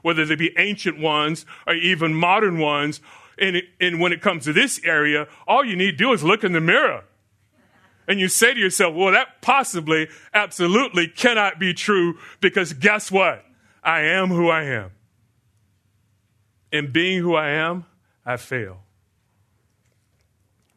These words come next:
So, and it is possible that maybe there's really not three groups. Uh, there's just two that are kind of merging these thoughts together, which is a, a strict le-, legalism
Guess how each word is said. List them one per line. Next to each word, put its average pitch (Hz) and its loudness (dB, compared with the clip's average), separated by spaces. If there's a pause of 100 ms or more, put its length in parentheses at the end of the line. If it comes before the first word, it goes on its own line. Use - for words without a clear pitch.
(160)
So, 147 -2 (1500)
and 202 0
it 208 -2
is 240 -2
possible 160 -4
that 143 -4
maybe 170 -2
there's 147 -2
really 156 -2
not 151 -4
three 160 -2
groups. 165 -4
Uh, 131 -4 (340)
there's 143 -2
just 147 -8
two 175 -2
that 151 0
are 151 -2
kind 165 -4
of 139 -2
merging 151 0
these 151 -4
thoughts 156 -2
together, 151 -2
which 143 -4
is 139 -6
a, 131 -2 (280)
a 143 -2
strict 180 -4
le-, 151 -2 (100)
legalism 151 -2